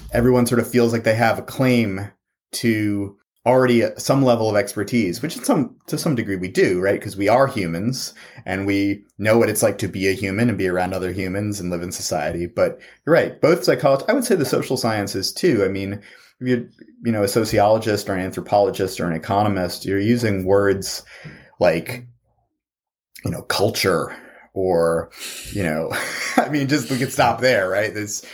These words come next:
nobody, ask, ask a hundred people what culture means, you get a hundred and fifty answers. And,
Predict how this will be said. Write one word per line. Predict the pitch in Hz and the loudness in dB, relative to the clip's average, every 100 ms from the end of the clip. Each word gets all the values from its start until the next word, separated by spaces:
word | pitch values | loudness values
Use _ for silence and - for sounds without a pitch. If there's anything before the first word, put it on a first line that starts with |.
| - - - - _ | -20 -20 -20 -20 _
nobody, | 120 131 139 120 - - | 0 2 2 0 -6 0
ask, | 139 156 - - | 2 2 -2 0
ask | 131 135 123 | 2 2 0
a | |
hundred | 127 135 131 131 | -2 0 0 0
people | 123 120 | 0 2
what | 117 - | 2 2
culture | 110 120 120 113 | 2 0 2 0
means, | 98 95 95 95 | 0 -4 -6 -4
you | |
get | 95 92 | 0 2
a | 92 | 2
hundred | 117 110 | 0 0
and | 104 | -2
fifty | 110 107 92 | -2 -2 -2
answers. | 98 110 110 80 73 80 - - - - - | -2 -4 -4 -6 -8 -8 -10 -10 -18 -20 -6
And, | 110 107 107 98 98 | -2 0 0 -2 -6